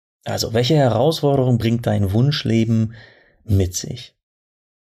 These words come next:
Geh mal ganz ehrlich durch, was auch Unangenehmes auf dich wartet, wenn du deinen Traum verwirklichst. Na, nehmen wir mal an, du willst eine Familie gründen.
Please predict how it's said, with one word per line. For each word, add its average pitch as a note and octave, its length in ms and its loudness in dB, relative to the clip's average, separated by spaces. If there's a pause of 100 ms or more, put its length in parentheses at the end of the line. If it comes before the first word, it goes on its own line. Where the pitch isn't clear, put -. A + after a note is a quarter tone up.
(320)
Geh E3+ 120 0
mal D#3+ 140 2
ganz F3+ 260 -2
ehrlich D#3 260 0
durch, B2 280 0
was - 160 -4
auch - 240 -8
Unangenehmes B2+ 680 0
auf - 140 -6
dich A2 200 -6
wartet, A#2 320 -6
wenn G2+ 100 0
du G2 80 -2
deinen F#2+ 200 -2
Traum G2+ 480 -2 (520)
verwirklichst. - 840 -6 (1120)
Na, B2 120 2
nehmen C#3 200 4
wir C#3 100 4
mal A#2+ 140 2
an, A2+ 140 2
du G#2 80 2
willst G#2+ 280 -2
eine G2+ 120 0
Familie G2 400 -4
gründen. D3 480 -12